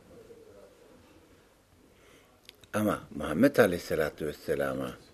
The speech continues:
Resullere imanın bu ilk tarif şekliyle ele alınan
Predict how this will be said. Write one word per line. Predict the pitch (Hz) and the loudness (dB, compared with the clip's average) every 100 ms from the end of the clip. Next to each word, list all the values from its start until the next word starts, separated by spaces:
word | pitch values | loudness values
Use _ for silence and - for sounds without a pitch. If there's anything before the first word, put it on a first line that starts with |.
| - - - - - - | -20 -20 -20 -20 -16 -4
Resullere | 107 - 104 98 95 - | -4 -2 0 2 4 2
imanın | 95 95 92 87 82 69 - - - | 0 0 0 0 -2 -4 -8 -18 -4
bu | 101 87 - | 0 0 2
ilk | 127 - | 0 0
tarif | 101 90 104 104 | -2 0 0 0
şekliyle | - 101 - 92 80 76 71 | -2 -2 -6 -4 0 0 0
ele | 90 107 | 0 2
alınan | 110 98 82 87 110 | 2 2 0 -2 -4